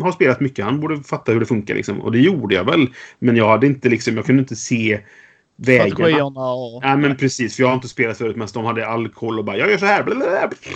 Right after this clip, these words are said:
Speaker 1: koko."
Speaker 2: Det är
Speaker 1: Så
Speaker 2: lite
Speaker 1: bara,
Speaker 2: som att
Speaker 1: "Ähm."
Speaker 2: spela Twilight Struggle. Spelar ingen roll att det har legat etta på B G G, och jag gör nog Muffinmannen skitsur här från bitter tysk. Men det spelet suger anus.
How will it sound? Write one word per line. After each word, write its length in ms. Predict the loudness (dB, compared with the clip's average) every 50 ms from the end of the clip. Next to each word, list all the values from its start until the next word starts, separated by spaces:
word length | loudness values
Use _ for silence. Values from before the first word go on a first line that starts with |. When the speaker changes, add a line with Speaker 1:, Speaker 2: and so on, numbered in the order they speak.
| -12 -14 -16 -18 -20 -2
Speaker 1:
koko." 420 | -2 -2 2 4 4 4 4 4
Speaker 2:
Det 80 | 2 2
är 40 | 4
Speaker 1:
Så 40 | 4
Speaker 2:
lite 80 | 4 4 4
Speaker 1:
bara, 80 | 0 -2
Speaker 2:
som 180 | -4 -4 -2
att 80 | 0 0
Speaker 1:
"Ähm." 60 | 0
Speaker 2:
spela 480 | 0 -2 0 0 2 4 4 4 4 2
Twilight 540 | 0 -4 0 2 4 4 4 2 0 -2 -4
Struggle. 540 | -10 -6 -2 0 0 0 0 -2 -4 -4 -6 _ _ _ _ _ _ _ _ _
Spelar 340 | -8 _ -2 -2 -2 -4 -4 _
ingen 220 | -4 -2 0 0 0
roll 280 | 0 2 2 2 2 0
att 120 | 0 0
det 60 | -2
har 140 | -4 -2 -2
legat 380 | -2 0 0 0 0 -4 -6 -6
etta 300 | -8 -8 -8 -6 -10 -8
på 120 | -8 -6
B 140 | -4 -2 -2
G 120 | -2 0
G, 220 | 0 2 2 2 0
och 200 | -2 -4 -2 -2
jag 380 | 0 0 0 -2 -4 -6 -8 -10 -16 _ -18 -14 -8
gör 220 | -2 0 0 2
nog 200 | 2 2 2 2
Muffinmannen 840 | 2 2 0 0 0 0 0 0 2 2 0 0 0 -2 -2 -4 -6
skitsur 540 | -2 -2 -2 -2 -2 -2 -2 -2 -2 0 0
här 160 | 0 0 0 -2
från 300 | -4 -8 -8 -8 -4 -2
bitter 280 | -2 -2 -2 -2 -6 -2
tysk. 320 | 0 0 0 0 -2 -8 _ _ _ _ _ _ _ _ _
Men 160 | 2 4 6
det 180 | 6 6 6 4
spelet 420 | 2 0 2 2 2 2 -2 -6
suger 520 | -6 -2 -2 -2 -2 -2 -4 -6 -6 -6 -8 -14 -20 _ _ _ _ _ _ _ _ _ _ _ _ _
anus. 420 | -8 -6 -6 -8 -10 -12 -14 -14